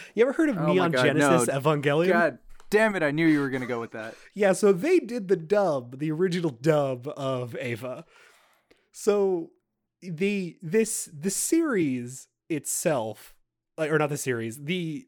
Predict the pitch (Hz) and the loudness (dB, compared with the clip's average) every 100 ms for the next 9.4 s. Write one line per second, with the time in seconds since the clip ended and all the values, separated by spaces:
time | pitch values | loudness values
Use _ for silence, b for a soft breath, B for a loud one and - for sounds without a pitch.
0 | _ 185 170 151 170 - 370 415 370 185 | _ -6 -6 -8 -6 -4 -2 0 0 0
1 | 131 113 123 131 160 254 262 185 120 120 | -2 -6 -10 -12 -10 -8 -8 -8 -10 -12
2 | - _ 185 202 190 180 165 254 311 240 | -18 _ -6 -2 0 0 0 0 0 -2
3 | - - 247 247 202 147 - - - 190 | -4 -4 0 0 0 -2 -4 -6 -2 -2
4 | 160 110 107 107 - b b b _ _ | -2 -6 -10 -14 -20 b b b _ _
5 | _ _ _ b b b b _ 196 247 | _ _ _ b b b b _ -4 -2
6 | 254 311 294 226 151 170 220 233 190 170 | -2 -2 0 0 0 2 2 2 -2 -2
7 | 147 139 165 160 127 131 143 139 139 170 | -4 -2 -2 0 0 -2 -4 -2 -2 0
8 | 147 151 156 127 175 147 160 - 151 170 | 0 -2 -4 0 0 2 0 0 0 0
9 | 175 208 220 | -4 -4 -6